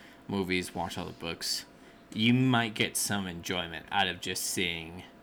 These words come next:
the story told in a different way. 'Cause it's the, you know, it's just a different interpretation of the story, even though it's pretty,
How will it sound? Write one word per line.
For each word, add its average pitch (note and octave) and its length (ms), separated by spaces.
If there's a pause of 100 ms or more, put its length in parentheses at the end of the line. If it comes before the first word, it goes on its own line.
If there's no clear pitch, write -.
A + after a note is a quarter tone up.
the F#2 80
story E2+ 380
told F2 440
in E2 120
a D#2+ 80
different E2 360
way. F2+ 440 (720)
'Cause - 140
it's B2+ 180
the, A#2+ 260
you A2 120
know, D#2 160
it's F#2 140
just B2+ 180
a F2+ 80
different F#2 360
interpretation F2+ 880 (100)
of F#2+ 220
the G2 80
story, G#2+ 460
even G#2+ 260
though G2 120
it's F2+ 120
pretty, F2 440